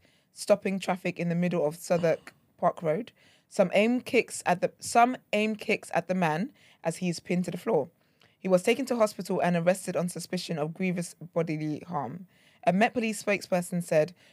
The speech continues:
police were called after a man was alleged to have attacked a woman with a broken bottle and threatened a child. Officers responded immediately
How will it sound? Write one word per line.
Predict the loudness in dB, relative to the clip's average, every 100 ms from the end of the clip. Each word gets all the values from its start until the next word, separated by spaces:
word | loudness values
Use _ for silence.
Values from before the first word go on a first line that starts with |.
| _
police | -2 -2 0
were | -4
called | 0 0 2 2
after | 2 2
a | 0
man | 2 4 4
was | 2 0 0
alleged | 4 4 4 2 -6
to | -4
have | -4
attacked | -2 -4 -4
a | -2
woman | -2 0 -2 -4 -8 -20 _
with | 2
a | 2
broken | 2 0 0 0
bottle | -2 -2 -2
and | -2 -2
threatened | -4 -2 -4
a | -4
child. | -4 -2 -2 -4 -12 _ _ _ _ -6
Officers | -4 -2 0 0 0
responded | -6 0 0 0
immediately | 0 0 0 -2 -4 -6